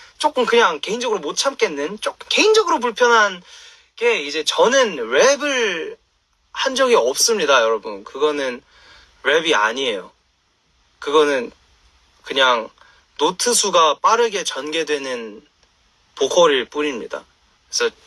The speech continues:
저는, 그러니까 어디 가서 욕먹습니다, 제가 랩을 잘한다고 말씀하시면.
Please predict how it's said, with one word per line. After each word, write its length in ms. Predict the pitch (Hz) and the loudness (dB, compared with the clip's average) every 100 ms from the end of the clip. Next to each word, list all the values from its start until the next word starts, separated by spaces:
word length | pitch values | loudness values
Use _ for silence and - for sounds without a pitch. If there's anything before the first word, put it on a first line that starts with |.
| _ | _
저는, 480 | - 120 135 131 113 - _ _ - - - - - - _ _ _ _ _ | -8 -4 -2 -2 -4 -8 _ _ -20 -20 -20 -20 -20 -20 _ _ _ _ _
그러니까 340 | - 101 - 156 127 | -8 -6 -6 -8 2
어디 180 | 127 156 | 2 4
가서 320 | 170 151 135 | 2 2 -2
욕먹습니다, 680 | 107 131 120 - 113 107 104 | -2 -2 -2 -2 -8 -8 -8
제가 400 | 110 107 101 85 - | -6 -4 -4 -6 -4
랩을 320 | 117 127 123 | -2 0 0
잘한다고 640 | - 113 120 113 107 104 | 2 2 2 2 0 0
말씀하시면. 680 | 98 98 - 104 - 92 | -2 -2 -6 -8 -8 -12